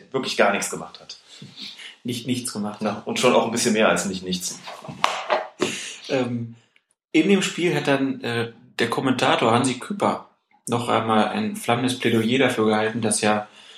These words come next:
Speaker 2: Spieler, die in vierzehn Spielen drei gelbe Karten bekommen, dann im Finale nicht mitwirken dürfen.
Speaker 1: Mhm.
Speaker 2: Auf Nationalmannschaftsebene hat man das geändert, aber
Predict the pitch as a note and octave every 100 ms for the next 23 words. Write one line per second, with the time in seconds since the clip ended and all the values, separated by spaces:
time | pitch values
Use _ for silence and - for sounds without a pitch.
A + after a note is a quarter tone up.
0 | - _ _ _ _ _ _ - - -
1 | B2 C#3+ C#3 A#2+ A#2 B2+ C3 - _ _
2 | _ _ _ B2+ B2 A#2+ - B2 - B2
3 | - B2+ C3+ C3+ C#3 - _ - G#2+ A2+
4 | A#2 G#2+ - A2+ A#2 C3 - B2 B2 A2
5 | G#2 A2+ G#2+ A2 A2 - A#2 - A2 G2
6 | G#2 - _ - A2+ A2 - G2+ - -
7 | G#2+ G#2+ - - - G#2 A2 A2 C3+ C3+
8 | C3 - B2 A#2 A2+ A2+ A2 G#2+ - C3+
9 | C3+ D#3+ D#3+ A2 A#2 B2 C3